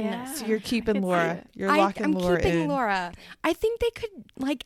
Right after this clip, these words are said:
Speaker 3: act very well together.
Speaker 1: Mm-hmm. Yeah.
Speaker 3: You know? Um, so now comes the actual casting of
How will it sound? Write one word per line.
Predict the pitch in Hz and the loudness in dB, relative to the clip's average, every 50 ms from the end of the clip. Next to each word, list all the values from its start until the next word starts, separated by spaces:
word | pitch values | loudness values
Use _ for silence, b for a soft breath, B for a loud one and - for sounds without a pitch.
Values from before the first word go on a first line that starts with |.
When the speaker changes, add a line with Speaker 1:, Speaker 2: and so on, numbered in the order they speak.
| _ - | _ -4
Speaker 3:
act | 233 247 262 - - | -2 -2 -2 -4 -8
very | 277 233 233 220 226 226 233 | -4 -2 0 2 2 2 2
well | 208 202 185 190 190 | 0 0 -2 -2 -4
together. | - - 180 190 170 196 196 196 - | -4 -6 -6 -6 -4 -4 -4 -4 -4
Speaker 1:
Mm-hmm. | 196 196 175 175 180 185 196 226 - | -4 -6 -6 -6 -8 -10 -10 -10 -8
Yeah. | 196 185 180 180 190 202 | -8 -6 -6 -6 -8 -8
Speaker 3:
You | 190 233 254 277 | -6 -4 -2 0
know? | 311 320 311 320 311 - _ _ B B B B B B B B B B _ _ - | 0 0 -2 -4 -6 -12 _ _ B B B B B B B B B B _ _ -4
Um, | 240 233 214 196 - - - - 220 - _ _ _ _ _ _ - - _ | -2 -2 -2 -2 -6 -8 -12 -14 -16 -18 _ _ _ _ _ _ -20 -20 _
so | - - - 262 226 214 214 202 196 190 - _ _ _ _ _ _ _ _ - | -16 -6 0 2 4 4 4 2 0 -4 -8 _ _ _ _ _ _ _ _ -6
now | - 214 220 233 247 269 | -2 0 2 4 4 2
comes | 262 - - 247 220 202 190 190 190 190 185 - - - - _ _ _ _ _ - - _ _ _ _ - - _ _ - | 2 0 0 2 2 2 2 2 2 0 -2 -4 -6 -10 -12 _ _ _ _ _ -20 -20 _ _ _ _ -20 -20 _ _ -16
the | - - - - - | -12 -12 -10 -6 -4
actual | 202 208 - - - 214 196 180 | -4 -4 -4 -4 -2 -2 -2 -2
casting | - - 175 - 165 - - - - - - - - _ _ - | -4 -6 -8 -8 -8 -8 -10 -10 -10 -10 -12 -12 -14 _ _ -6
of | - 202 196 175 - - | -4 -4 -4 -4 -8 -16